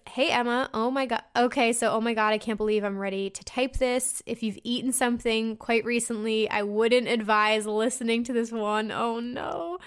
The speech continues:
So, "Emma, don't know if you remember, but last year I took a trip home to my birth country in England.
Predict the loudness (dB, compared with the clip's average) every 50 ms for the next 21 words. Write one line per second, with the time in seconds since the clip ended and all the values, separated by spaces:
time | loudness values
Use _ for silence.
0 | -18 -20 -20 -20 -20 -20 -18 -6 -2 0 2 2 2 2 2 2 0 0 0 0
1 | 0 2 2 2 0 0 0 -2 0 0 2 2 2 2 2 2 2 0 0 0
2 | 0 -2 0 -2 0 2 2 2 2 2 0 -4 -2 0 2 2 2 2 0 -2
3 | -2 -2 -4 -4 -2 -2 -2 -2 -2 -6 -14 -10 -4 0 2 4 4 4 4 4
4 | 2 2 0 0 0 0 2 2 2 0 0 2 4 4 4 2 0 -2 0 0
5 | 0 0 0 0 0 -2 -2 -2 0 0 2 2 0 0 -2 -4 -8